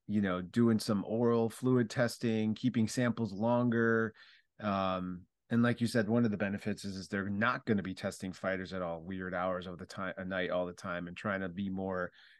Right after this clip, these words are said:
cognizant of that stuff. So there's some good, but from the outside looking in, it's not clear to me, like, okay, if this is the same company, like,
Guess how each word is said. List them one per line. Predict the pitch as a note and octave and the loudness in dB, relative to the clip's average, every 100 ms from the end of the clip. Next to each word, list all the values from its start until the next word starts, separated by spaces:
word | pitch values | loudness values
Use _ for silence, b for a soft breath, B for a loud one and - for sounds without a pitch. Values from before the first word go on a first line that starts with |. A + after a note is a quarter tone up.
| _ - | _ -2
cognizant | A2 G#2+ G2+ F#2 F2+ | 0 2 0 -4 -6
of | D2+ | 0
that | G#2+ G#2+ | 0 0
stuff. | - D2+ - | -2 -6 -6
So | - G#2 | -6 -4
there's | G2+ C3+ B2+ | 2 4 4
some | - G#2 | 2 0
good, | F2+ C3+ A2+ F#2 - _ b b b b _ | 4 4 4 2 -4 _ b b b b _
but | A#2 G#2 - _ _ - | 4 4 2 _ _ 0
from | B2+ | 4
the | A#2 A2+ | 6 6
outside | E3+ - D3+ | 4 6 6
looking | C3+ C3+ A#2 | 6 4 2
in, | C#3+ A#2+ | 2 0
it's | G2+ | 0
not | B2 B2+ | 0 0
clear | - C3 A#2+ | 2 2 4
to | |
me, | F#2+ F2+ F#2 | 2 0 2
like, | F2+ F#2 - _ _ _ _ | 0 0 -8 _ _ _ _
okay, | C#3+ C#3 F2+ D#2 E2 | -4 -2 -2 -2 -4
if | A2 - | -6 -4
this | C3+ C#3+ | -2 -2
is | D3+ | 0
the | B2+ | 0
same | G#2+ C3 A2 | 2 4 4
company, | B2+ A#2+ G#2 F#2 | 2 2 0 0
like, | F#2 F2+ | 0 -2